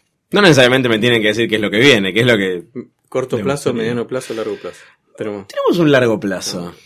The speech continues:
Speaker 1: para jugar.
Speaker 2: Largo plazo, muy bien.
Speaker 1: <laughs> Pero soñame un poco más. <laughs>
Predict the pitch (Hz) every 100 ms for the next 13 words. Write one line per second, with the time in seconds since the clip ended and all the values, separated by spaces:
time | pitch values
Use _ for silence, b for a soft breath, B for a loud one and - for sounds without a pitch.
0 | _ - 101 - 101 87 85 _ _ _
1 | - 120 113 135 131 117 107 98 92 _
2 | _ - 160 185 180 180 185 175 147 165
3 | 139 - 127 _ _ _ - - - -
4 | 113 131 143 185 151 - 139 160 175 165
5 | 131 104 - - - - - -